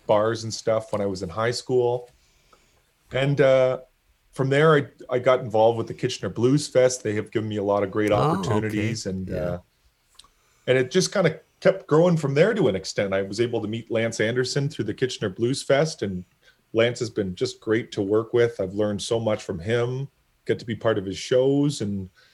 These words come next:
Speaker 1: you know, he does the, the Joe Cocker Show. Together now we have the Match at Ash Parish, which we write our own music in. And, uh, and yeah, so, like,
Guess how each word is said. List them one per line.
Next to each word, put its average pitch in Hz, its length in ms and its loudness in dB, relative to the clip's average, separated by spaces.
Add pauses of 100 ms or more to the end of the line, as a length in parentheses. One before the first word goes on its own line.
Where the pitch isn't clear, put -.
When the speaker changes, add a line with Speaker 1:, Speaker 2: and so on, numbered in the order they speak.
(420)
Speaker 1:
you 107 80 -2
know, 101 100 2
he 101 100 0
does 98 220 0
the, 92 320 -2
the - 60 -16
Joe 110 180 0
Cocker 104 440 -2
Show. 104 540 2
Together 107 380 0
now 101 200 0
we 98 100 -2
have 98 160 0
the 98 80 -2
Match 95 300 -4
at 95 80 -4
Ash 92 260 -4
Parish, 110 560 -4
which - 320 -10
we 98 180 -8 (100)
write 107 180 -2
our 98 100 -2
own 120 220 0
music 123 400 -2
in. 120 300 -2
And, 95 280 -6
uh, 92 260 -4 (1160)
and 151 100 2
yeah, 170 340 6
so, 147 240 4
like, 139 300 2